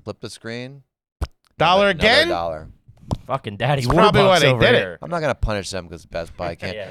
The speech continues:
Speaker 1: By the way, that Apple, I got h-, so high one night. I don't do a lot of drugs, but I got so high. You know, you get really high, and then you go, "I don't wanna get any more high."
Speaker 2: Yeah.
Speaker 1: You get that? And then it goes,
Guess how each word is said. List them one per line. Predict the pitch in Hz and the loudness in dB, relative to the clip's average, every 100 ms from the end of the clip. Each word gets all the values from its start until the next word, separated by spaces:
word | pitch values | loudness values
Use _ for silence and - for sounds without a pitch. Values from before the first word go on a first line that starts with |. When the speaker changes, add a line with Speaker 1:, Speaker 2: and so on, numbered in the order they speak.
| - | -6
Speaker 1:
By | 185 | 0
the | 214 | 4
way, | 180 | 4
that | 127 127 | 4 0
Apple, | 113 127 135 165 | 0 -2 -2 -6
I | - | -4
got | 143 110 | -4 -4
h-, | - - | -10 -18
so | - - 104 117 | -18 -10 -8 -8
high | 98 90 85 82 78 - - | -12 -12 -10 -10 -14 -18 -20
one | 80 78 | -20 -20
night. | 78 71 67 104 | -20 -20 -18 -12
I | |
don't | 120 117 _ _ | -12 -12 _ _
do | 95 | -18
a | 85 | -14
lot | 78 | -14
of | 71 | -14
drugs, | 69 55 - | -18 -20 -18
but | - | -18
I | 92 104 | -14 -12
got | 110 107 _ | -12 -14 _
so | - - 92 92 | -20 -14 -12 -12
high. | 95 90 | -12 -12
You | 135 | -12
know, | |
you | 208 | -10
get | 175 90 | -12 -14
really | 107 110 | -12 -10
high, | 101 98 95 101 - - - - | -8 -6 -4 -6 -8 -16 -16 -12
and | 113 | -10
then | 120 120 117 117 - - | -8 -8 -10 -20 -20 -20
you | 107 | -16
go, | 107 104 - | -8 -8 -8
"I | 98 110 | -8 -8
don't | 98 107 107 | -8 -14 -12
wanna | 104 95 | -12 -12
get | 95 87 | -14 -16
any | 90 | -18
more | 85 78 | -18 -18
high." | 80 71 62 69 _ _ _ - | -18 -20 -20 _ _ _ _ -6
Speaker 2:
Yeah. | 113 139 | -2 -2
Speaker 1:
You | |
get | 120 113 | -2 -4
that? | 123 127 - | -4 -4 -10
And | 107 | -12
then | 117 | -12
it | 117 | -8
goes, | 110 92 | -8 -8